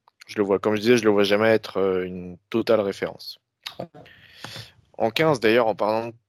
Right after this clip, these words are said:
Speaker 1: plafond assez, euh, assez, euh, restreint, euh, le cinquième quarterback de cette Q V qui est sélectionné, c'est Mac Jones, le quarterback d'Alabama, qui est champion universitaire en titre,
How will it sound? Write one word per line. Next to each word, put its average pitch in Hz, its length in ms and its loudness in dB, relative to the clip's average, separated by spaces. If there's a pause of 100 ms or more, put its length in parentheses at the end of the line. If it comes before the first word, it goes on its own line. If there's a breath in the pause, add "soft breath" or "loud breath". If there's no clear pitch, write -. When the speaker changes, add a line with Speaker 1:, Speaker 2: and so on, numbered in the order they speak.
Speaker 1:
plafond 123 560 -4
assez, 123 560 -2
euh, 98 640 2
assez, 117 560 -4
euh, 98 500 0
restreint, 127 680 -4 (680 loud breath)
euh, 98 760 2
le 104 180 -6
cinquième 143 520 -2
quarterback 120 600 0
de 110 120 -12
cette - 240 -10
Q - 200 -14
V 120 160 -2
qui 113 100 -12
est 101 40 -8
sélectionné, 107 440 -10
c'est 95 140 -10
Mac 101 280 -6
Jones, 123 240 -2 (220)
le - 80 -12
quarterback 101 480 -4
d'Alabama, 101 480 0
qui 117 140 -6
est - 20 -10
champion 101 420 -6
universitaire 98 640 -6
en 87 80 -6
titre, - 500 -8